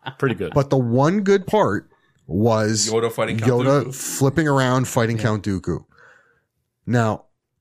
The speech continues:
Speaker 2: I can honestly say these kids got a bigger standing ovation than,
Speaker 4: Than that.
Speaker 2: than that. They, like, I'm talking people ripped up out of their seats. And they, these,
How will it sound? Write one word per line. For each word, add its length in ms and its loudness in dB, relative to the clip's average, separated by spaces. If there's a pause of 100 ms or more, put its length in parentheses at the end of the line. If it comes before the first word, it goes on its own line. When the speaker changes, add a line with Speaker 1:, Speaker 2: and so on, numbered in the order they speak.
(220)
Speaker 2:
I 120 2
can 240 0 (100)
honestly 460 2
say 480 2 (520)
these 200 0
kids 640 -2 (260)
got 200 0
a 40 0
bigger 580 -2
standing 520 -2
ovation 680 -2 (920)
than, 360 0
Speaker 4:
Than 180 -4
that. 200 -6
Speaker 2:
than 180 2
that. 300 0 (160)
They, 140 4
like, 240 -2
I'm 80 -2
talking 340 -2
people 540 0
ripped 400 0
up 160 -4
out 120 0
of 60 -2
their 100 0
seats. 300 0 (460)
And 160 0
they, 100 2
these, 280 -2